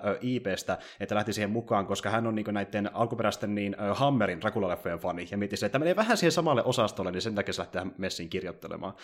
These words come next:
Ja tuota, tosiaan niin, ö, no kaksi ekaa kautta, niin ne on niinkö, ö, luotu sen alkuperäisen leffakässarin pohjalta, ja kolmas kausi vähän niinkö jatkotuotantona, kun tää menestynyt hyvin Netflixissä. Ja sen mun mielestä huomaa, niinkö puhuttiin just Jarmo siitä aiemmin, että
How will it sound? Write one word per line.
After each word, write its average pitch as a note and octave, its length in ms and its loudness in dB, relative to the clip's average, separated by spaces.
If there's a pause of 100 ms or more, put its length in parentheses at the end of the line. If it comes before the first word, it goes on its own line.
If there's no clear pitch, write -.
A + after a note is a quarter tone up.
(300)
Ja G2+ 100 0
tuota, G#2 480 4 (260)
tosiaan B2 400 6
niin, A2 300 2
ö, - 40 -10 (440)
no G#2+ 160 2
kaksi D3 260 4
ekaa G#2+ 180 6
kautta, G2 540 2
niin G2 480 -2 (140)
ne A#2+ 160 4
on D3 140 6
niinkö, A#2+ 220 4 (300)
ö, G2+ 200 4
luotu A2 280 2
sen G2 300 0
alkuperäisen A2 520 2
leffakässarin A2+ 540 0
pohjalta, G2 540 0
ja G2+ 80 2
kolmas C3+ 360 4
kausi G#2 200 2
vähän G2+ 220 2
niinkö G#2 180 0
jatkotuotantona, G2+ 640 2
kun G#2+ 240 -2
tää G2 100 2
menestynyt G2 400 -2
hyvin F2 180 -4
Netflixissä. E2+ 680 -6
Ja G#2 80 -2
sen B2+ 100 2
mun D3+ 60 2
mielestä D#3 200 0
huomaa, A#2 500 4 (260)
niinkö G#2+ 180 0
puhuttiin A#2 240 2
just G2+ 520 0
Jarmo A2 240 4
siitä G#2+ 340 0
aiemmin, F#2 380 0
että E2+ 260 -4